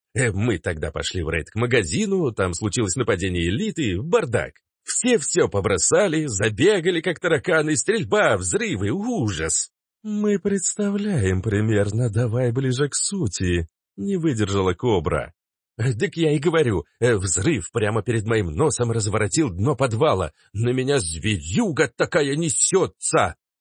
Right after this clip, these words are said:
Волосы Архимеда встали дыбом, видимо, вспомнил ее. "У него же абсолютная память, похоже, он опять пережил то же самое.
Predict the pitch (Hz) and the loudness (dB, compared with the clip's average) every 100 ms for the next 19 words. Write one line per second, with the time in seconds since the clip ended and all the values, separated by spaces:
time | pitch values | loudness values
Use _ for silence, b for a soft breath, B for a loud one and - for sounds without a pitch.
0 | _ 185 175 180 143 113 - 113 101 113 | _ -14 -4 0 2 0 2 0 0 -2
1 | 110 127 95 90 - 104 85 98 156 90 | -2 0 0 0 0 0 0 -2 -2 -2
2 | 80 71 113 165 95 90 80 - 131 117 | -2 -4 -8 -6 -2 -2 -2 -4 -2 0
3 | 90 87 85 87 78 - _ _ _ - | 2 0 0 0 0 -2 _ _ _ -8
4 | 82 82 85 113 160 151 147 - 156 151 | -4 -2 0 0 0 0 0 0 0 -2
5 | 156 143 117 160 151 92 76 - 156 160 | 0 -2 0 0 2 -2 -4 -8 -6 -4
6 | - 165 151 135 127 156 135 90 - 82 | -2 -2 0 0 -2 0 -2 -2 -4 -2
7 | 107 98 92 113 92 92 - 123 98 78 | 0 0 -2 -2 -2 0 0 0 2 -2
8 | 62 | -6